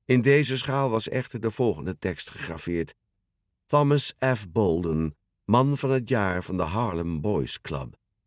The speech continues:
Hij had plaquettes, medailles, lintjes en bekers gewonnen, maar nog nooit een schaal. Hij vroeg zich af welke grapjas bij de club dat had bedacht.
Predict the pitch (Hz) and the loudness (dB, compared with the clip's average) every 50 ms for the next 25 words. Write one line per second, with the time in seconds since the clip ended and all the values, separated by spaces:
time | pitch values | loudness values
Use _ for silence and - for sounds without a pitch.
0 | _ _ _ _ _ _ _ _ _ _ _ _ _ _ _ _ _ _ _ _ | _ _ _ _ _ _ _ _ _ _ _ _ _ _ _ _ _ _ _ _
1 | _ - 117 127 131 123 - - 139 127 - - 147 131 120 - 127 123 - - | _ 2 2 4 2 2 0 0 -2 -2 0 0 0 0 0 0 -2 -4 -4 -6
2 | - - - - - - - 120 127 117 127 131 123 120 120 117 117 113 101 92 | -8 -10 -12 -16 -6 0 4 4 4 6 6 4 4 4 2 2 0 0 -2 0
3 | 98 110 120 127 131 127 - 131 127 - - 117 120 98 120 120 110 92 - 98 | 2 2 2 2 2 0 -2 -2 -4 -2 -2 -2 0 0 2 2 2 2 0 -2
4 | 92 - - 92 85 80 85 82 82 82 80 - _ _ _ _ _ _ - 98 | -4 -4 -6 -6 -4 -2 -2 0 0 0 -2 -4 _ _ _ _ _ _ -2 0
5 | 95 95 85 82 82 85 92 110 107 80 69 - 69 78 78 - - - 113 104 | 0 0 0 -2 -4 -4 -2 -2 -2 -2 -4 -4 -6 -6 -6 -6 -8 -8 -8 -8
6 | 90 71 65 57 - _ _ _ _ _ _ _ _ _ _ _ _ _ _ _ | -6 -6 -8 -8 -10 _ _ _ _ _ _ _ _ _ _ _ _ _ _ _
7 | - 101 - 101 117 117 107 - 113 90 76 92 113 110 - - _ _ _ _ | -4 -4 0 0 0 0 0 0 -2 -2 0 0 0 0 -2 -6 _ _ _ _
8 | - 107 113 123 123 - 117 - - - 110 120 - _ - 117 123 107 - 123 | 0 2 2 2 2 0 -4 -6 -4 -2 -2 -2 -2 _ -2 -2 -2 -2 -2 -2
9 | 117 107 101 107 - - - 117 113 - - 113 107 110 107 - - 113 101 127 | -2 -2 -2 -4 -6 -6 -6 -6 -6 -4 -4 -4 -2 -2 -4 -4 -6 -4 -2 -2
10 | 123 127 - - - - | -2 -2 -4 -8 -14 -20